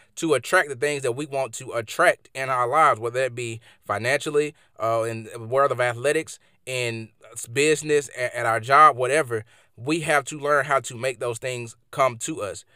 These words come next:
So everything in, in life is not gonna be roses and, and skipping through the tulips. It's not, it's not gonna be that. But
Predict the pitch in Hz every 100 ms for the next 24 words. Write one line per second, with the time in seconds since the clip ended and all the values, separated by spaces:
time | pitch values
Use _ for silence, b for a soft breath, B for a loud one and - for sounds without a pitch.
0 | b b b 214 214 311 254 214 147 160
1 | 143 156 139 131 120 110 - 131 127 143
2 | 123 127 120 123 117 110 _ _ 123 110
3 | 131 135 127 127 123 117 98 - _ _
4 | 110 110 110 131 120 - - 143 131 117
5 | 123 110 147 120 120 127 147 135 147 143
6 | 131 120 143 101 - b b b b 180
7 | 160